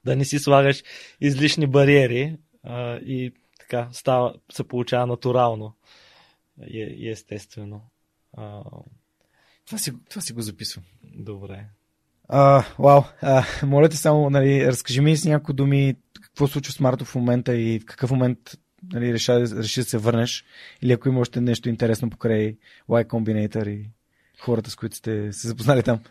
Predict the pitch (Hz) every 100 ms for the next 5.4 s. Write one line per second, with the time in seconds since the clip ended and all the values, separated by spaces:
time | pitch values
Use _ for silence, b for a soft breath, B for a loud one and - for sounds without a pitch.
0 | _ - 120 110 127 135 147 156 160 180
1 | 107 160 165 151 131 143 - 226 233 -
2 | b b b - 143 143 143 151 139 139
3 | - 131 - 110 104 160 165 - 165 143
4 | - 127 123 120 120 110 117 104 110 113
5 | 107 107 104 104